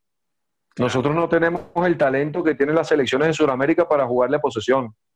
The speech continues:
Speaker 2: Entonces hay que matarlas al contraataque. Y ahí soy de contraataque. Eh, si tengo un equipo con mucho talento y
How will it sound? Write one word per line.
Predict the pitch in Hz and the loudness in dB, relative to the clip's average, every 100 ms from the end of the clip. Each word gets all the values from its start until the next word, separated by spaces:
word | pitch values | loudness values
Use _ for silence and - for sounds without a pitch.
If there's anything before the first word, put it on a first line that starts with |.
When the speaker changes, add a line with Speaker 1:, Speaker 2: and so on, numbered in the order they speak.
| _ _ _ - | _ _ _ -4
Speaker 2:
Entonces | 120 117 143 | -2 0 0
hay | 147 | 0
que | 151 | -2
matarlas | 147 143 147 147 151 | 0 0 2 2 0
al | 147 | -2
contraataque. | 135 113 110 131 - 101 _ _ _ _ | -4 -2 -2 -2 -2 -10 _ _ _ _
Y | - | 2
ahí | 120 127 170 | 4 4 2
soy | 160 151 165 185 - | 2 2 2 0 -4
de | 143 131 | -2 0
contraataque. | 127 117 113 - - - 104 _ _ _ _ - | 0 -2 -2 0 -2 -2 -6 _ _ _ _ -4
Eh, | 117 123 127 131 131 131 127 123 | 0 2 4 2 2 4 4 2
si | - - | -2 -8
tengo | 160 | -2
un | 175 | 0
equipo | 170 190 151 160 | 2 2 2 0
con | - 139 | 0 0
mucho | 135 156 160 175 | 2 2 2 2
talento | 170 170 170 151 160 170 165 156 143 | 2 0 -2 0 2 4 2 2 2
y | 143 139 131 135 - - | 2 0 0 -4 -8 -10